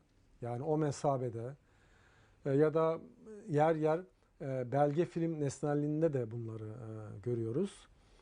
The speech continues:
E, bir yandan, e, İstanbul'un o zamanki, e, gündelik hayatı, e, bir şekilde karşımıza çıkıyor.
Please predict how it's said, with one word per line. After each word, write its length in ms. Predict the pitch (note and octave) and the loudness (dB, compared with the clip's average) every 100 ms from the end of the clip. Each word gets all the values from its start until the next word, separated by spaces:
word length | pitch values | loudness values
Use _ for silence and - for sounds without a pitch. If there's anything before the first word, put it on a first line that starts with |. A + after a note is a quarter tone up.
| - - - - - D3+ | -20 -20 -20 -20 -6 0
E, 280 | D3 C#3+ | 2 4
bir 60 | G3 | 4
yandan, 600 | G#3 G3+ G3 G3+ G#3 G3 | 4 4 2 0 0 -4
e, 220 | D#3+ D3+ D#3 | -4 -4 -4
İstanbul'un 560 | B3 - G3 F#3+ F#3 G3 | -8 -2 0 2 2 2
o 60 | E3+ | 2
zamanki, 520 | F3+ F3+ E3+ - F#3 | 2 2 -2 -2 -2
e, 340 | F3+ D3+ C#3 | -2 -2 -4
gündelik 500 | C3 D#3 D#3 F3 F3 | -2 0 2 2 2
hayatı, 600 | D#3+ D#3 D3+ - D3+ E3 F#3+ _ _ _ _ _ _ _ _ _ - | 2 4 2 0 -2 -2 -4 _ _ _ _ _ _ _ _ _ -4
e, 40 | C#3+ C#3 C3+ C3 C3 C3 C3 C3 C3 C3+ C#3+ D#3 - D3 | 0 2 2 2 2 0 -2 -2 -4 -6 -8 -10 -10 -8
bir 80 | D#3 | -4
şekilde 400 | C#3 D#3 D#3+ D3+ | 0 0 4 2
karşımıza 800 | - C#3+ B2 C#3 B2 A2 B2 B2 - _ _ | 4 0 0 -2 -4 -2 -4 -4 -10 _ _
çıkıyor. 720 | - - C3 A#2+ F3+ F#3 - | -18 -6 0 2 0 -2 -20